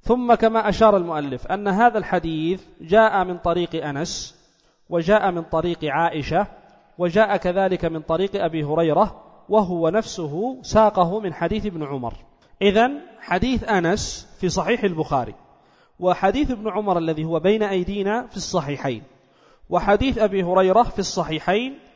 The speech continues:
وكذلك حديث عائشة في الصحيحين. إذن كل الأحاديث في الصحيحين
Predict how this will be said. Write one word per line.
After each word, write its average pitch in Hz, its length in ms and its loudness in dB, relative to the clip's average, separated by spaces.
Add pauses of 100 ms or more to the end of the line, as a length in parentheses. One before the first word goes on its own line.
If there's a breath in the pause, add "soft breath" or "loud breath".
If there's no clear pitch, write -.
(240 soft breath)
وكذلك 156 840 -2
حديث 143 540 -4
عائشة 175 540 -2
في - 140 -8
الصحيحين. 127 760 -8 (640)
إذن 170 420 -2
كل 262 240 -2
الأحاديث 185 580 0
في - 80 -8
الصحيحين 233 680 -4